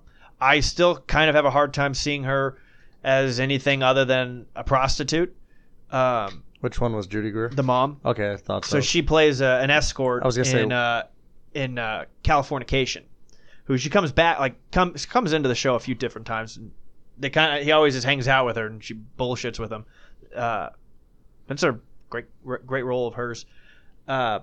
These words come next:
Speaker 1: but phenomenal, I thought. Uh, and again, eighty percent criti-, or critics and audience have it at seventy-five. You don't really see
Speaker 2: What was
Speaker 1: that.
Speaker 2: the, what was the percent by critics?
Speaker 1: Eighty.
Speaker 2: Yeah,
Speaker 1: You don't
Speaker 2: Jamie, I
Speaker 1: see it
Speaker 2: actually watched
Speaker 1: l-,
Speaker 2: an interview with
Speaker 1: less,
Speaker 2: Jamie,
Speaker 1: though, with the
Speaker 2: with
Speaker 1: audience,
Speaker 2: Jamie
Speaker 1: though.
Speaker 2: Lee Curtis, and she talked about one of the big things about that movie that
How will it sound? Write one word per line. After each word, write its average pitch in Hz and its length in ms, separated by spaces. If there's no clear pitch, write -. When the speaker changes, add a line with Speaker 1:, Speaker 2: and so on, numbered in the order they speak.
Speaker 1:
but 139 240
phenomenal, 135 500
I 117 140
thought. 98 400
Uh, 110 380
and 123 160
again, 151 440
eighty 170 220
percent 160 600
criti-, 139 320
or 123 320
critics 139 300
and 120 100
audience 127 300
have 120 180
it 120 80
at - 140
seventy-five. 120 720
You 131 60
don't 151 160
really 151 220
see - 200
Speaker 2:
What 165 80
was 185 100
Speaker 1:
that. 160 120
Speaker 2:
the, 190 80
what 160 120
was 175 100
the 180 60
percent 180 280
by 185 100
critics? 190 500
Speaker 1:
Eighty. 127 300
Speaker 2:
Yeah, 170 100
Speaker 1:
You - 40
don't 202 100
Speaker 2:
Jamie, 214 200
I 180 100
Speaker 1:
see 214 80
it - 20
Speaker 2:
actually 185 140
watched 196 240
Speaker 1:
l-, 180 60
Speaker 2:
an 180 60
interview 175 240
with 151 80
Speaker 1:
less, 185 200
Speaker 2:
Jamie, 147 100
Speaker 1:
though, 143 140
with 127 140
the 127 100
Speaker 2:
with 120 80
Speaker 1:
audience, 120 160
Speaker 2:
Jamie 151 240
Speaker 1:
though. 143 60
Speaker 2:
Lee 147 100
Curtis, 143 300
and 139 100
she 151 80
talked 165 260
about 151 160
one 156 100
of 139 60
the 139 60
big 147 180
things 151 220
about 131 220
that 135 120
movie 127 200
that 113 300